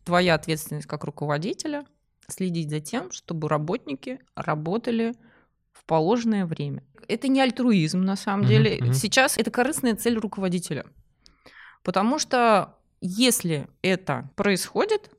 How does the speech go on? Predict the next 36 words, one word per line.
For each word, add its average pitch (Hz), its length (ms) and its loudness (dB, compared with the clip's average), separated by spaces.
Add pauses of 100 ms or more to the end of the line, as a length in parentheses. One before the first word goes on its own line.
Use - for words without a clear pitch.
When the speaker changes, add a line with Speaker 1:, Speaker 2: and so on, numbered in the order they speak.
Speaker 1:
страдает 202 540 2
прежде - 260 -4
всего 185 180 -2
потом 175 280 -8
компания, 233 600 -4
там, 170 220 -4
отдел, 208 760 -2
работа 214 560 -2
и - 160 -2
Speaker 2:
Но 131 80 8
Speaker 1:
так 196 100 4
Speaker 2:
в - 40 0
долгу 165 160 10
Speaker 1:
далее. 131 240 8
Speaker 2:
это 120 120 4
не 120 120 4
очень, 87 340 0
да? 98 120 -4 (300)
Speaker 1:
Но 226 80 0
есть, 415 220 0
конечно, 208 420 2
виды 180 240 0
авральных 175 520 2
работ. 151 460 -6 (160)
Speaker 2:
Ну, 151 120 10
Speaker 1:
Есть. 180 140 10
Speaker 2:
бывает, 117 240 8
да, 101 140 4
да, 90 100 2
там 87 100 0
Speaker 1:
Да, 98 120 6
Speaker 2:
отчётность 156 260 6
Speaker 1:
да. 180 120 2
Speaker 2:
какая-то, 160 280 -2
ещё 339 100 6
Speaker 1:
Конечно, 247 160 8